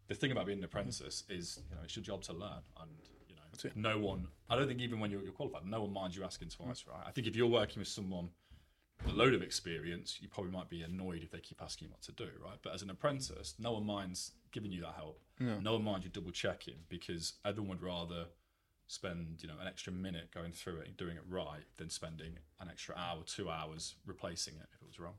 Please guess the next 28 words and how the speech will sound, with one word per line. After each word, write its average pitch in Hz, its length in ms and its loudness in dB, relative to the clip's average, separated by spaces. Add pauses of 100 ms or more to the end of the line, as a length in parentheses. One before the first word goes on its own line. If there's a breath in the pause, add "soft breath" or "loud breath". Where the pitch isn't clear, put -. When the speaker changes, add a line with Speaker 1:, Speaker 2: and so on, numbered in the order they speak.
(300)
Speaker 2:
And 123 100 6
as, 117 360 6
uh, 107 240 10 (100)
as 107 160 4
Paddy, 117 500 10
uh, 107 240 10
a - 60 -4
friend 113 220 2
of 107 60 2
the 107 60 0
show, 110 380 10
um, 110 320 10
from 117 160 2
M 113 140 8
N 107 120 6
Training, 113 420 10 (440 loud breath)
uh, 110 360 10 (140)
always 117 320 12
says, 113 380 12
uh, 113 40 12
"Everyone 113 400 12
was 113 80 6
shit - 180 8
once." 127 320 10 (320 loud breath)
Speaker 1:
Yeah. 85 100 2
Speaker 2:
So 123 200 12
it's 120 180 10
a 113 340 10